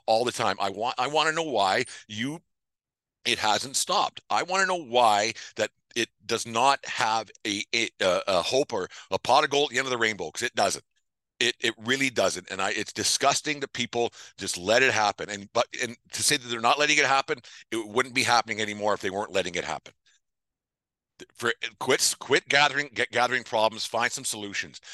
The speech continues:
because innocent kids and kids like Caesar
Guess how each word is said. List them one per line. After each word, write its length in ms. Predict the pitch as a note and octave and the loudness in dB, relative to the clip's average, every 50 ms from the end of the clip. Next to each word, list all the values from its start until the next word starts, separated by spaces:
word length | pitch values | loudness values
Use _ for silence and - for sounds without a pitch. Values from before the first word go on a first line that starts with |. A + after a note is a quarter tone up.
| - - _ | -20 -14 _
because 280 | G#2 - - G2+ - - | -6 -4 -4 -4 -4 -2
innocent 400 | - B2+ C3+ C#3+ - - D#3+ D#3 | -4 -2 -2 0 -2 -2 -2 -4
kids 360 | - - - A#2+ A#2 A2+ - - - - - | -4 0 2 2 2 0 -2 -8 -12 -14 -14
and 100 | F2+ E2+ | -12 -10
kids 240 | - - B2 B2+ A#2+ | -6 -4 -4 0 2
like 140 | C#3+ C#3+ - | 0 2 2
Caesar 460 | - - C3+ B2 A#2+ G#2+ B2 A#2 | 0 0 0 0 0 0 0 0